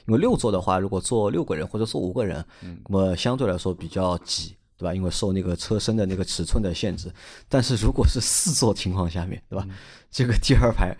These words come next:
Speaker 1: 无敌，我觉得，
Speaker 2: 嗯。
Speaker 1: 第二排是无敌。那如果除了就是乘坐空间之外，它的一个储物空间，
Speaker 2: 嗯。
Speaker 1: 我觉得也是非常吓人的。
Speaker 2: 对。
Speaker 1: 对吧？那个车你在三排座椅都放起来，就，就是都竖着的情况下面，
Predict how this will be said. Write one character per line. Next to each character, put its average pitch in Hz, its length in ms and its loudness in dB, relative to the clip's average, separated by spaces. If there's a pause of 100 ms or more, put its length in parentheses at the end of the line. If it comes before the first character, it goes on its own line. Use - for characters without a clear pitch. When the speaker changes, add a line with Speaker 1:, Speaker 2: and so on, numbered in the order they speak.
(220)
Speaker 1:
无 - 160 6
敌， 95 300 -2
我 98 160 -2
觉 101 100 2
得， 92 80 0
Speaker 2:
嗯。 85 100 -4 (160)
Speaker 1:
第 120 120 4
二 113 60 6
排 104 140 2
是 101 120 -2
无 98 160 0
敌。 95 180 -6 (260)
那 113 120 6
如 135 120 6
果 151 80 6
除 - 200 6
了 151 60 4
就 135 100 2
是 123 100 0
乘 - 180 4
坐 135 140 4
空 127 140 0
间 123 100 4
之 120 100 -2
外， 120 160 2
它 123 200 2
的 127 80 0
一 113 60 2
个 113 120 0
储 - 220 2
物 131 140 2
空 92 200 0
间， 85 260 -4 (320)
Speaker 2:
嗯。 82 260 -8 (220)
Speaker 1:
我 95 120 2
觉 107 100 4
得 101 100 2
也 90 120 0
是 - 120 -2
非 104 140 -2
常 82 160 -2
吓 95 140 -2
人 - 180 -8
的。 - 80 -16 (400)
Speaker 2:
对。 87 200 -6
Speaker 1:
对 101 120 0
吧？ 98 140 2 (180)
那 131 140 2
个 120 100 4
车 117 260 4
你 113 140 4
在 113 280 6
三 - 600 -2
排 98 160 4
座 107 240 0
椅 90 140 0
都 113 320 0 (180)
放 147 300 2
起 - 160 -4
来， 85 180 0
就， 104 120 -2
就 107 120 -2
是 107 120 0
都 127 120 0
竖 - 220 4
着 123 80 2
的 95 100 0
情 87 160 -2
况 90 160 0
下 90 120 -2
面， 92 180 -8